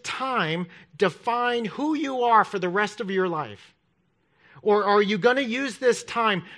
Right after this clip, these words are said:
to actually refine you and your character and your faith? 'Cause you stand right there at a crossroads where there is an opportunity. And God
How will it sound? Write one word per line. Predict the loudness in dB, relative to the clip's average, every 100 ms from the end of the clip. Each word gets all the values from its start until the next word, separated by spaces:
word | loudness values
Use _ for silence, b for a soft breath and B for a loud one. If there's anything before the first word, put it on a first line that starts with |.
| -6
to | -4
actually | 0 -2 -2 -2 0
refine | -2 -4 -10 -6 -2 0 -2 -4 B B
you | -6 -4 0 0 -2 B B
and | -6
your | -4 -6
character | -8 -2 0 0 0 -2 -2 B -8
and | -4
your | -2 -4
faith? | -2 -2 -2 -6 B B
'Cause | -2 0
you | -2
stand | -4 0 0 2 2
right | 2 4
there | 6 6 4
at |
a | -2
crossroads | -6 -4 -4 -6 -8 -8 -10 -18 B B
where | 0
there | 2 2
is | 0 -2
an | -2
opportunity. | 0 0 -2 -4 -6 -6 -6 -6 -10 -16 _ _ _ b b b b
And | -10 -8
God | -2 2 4 2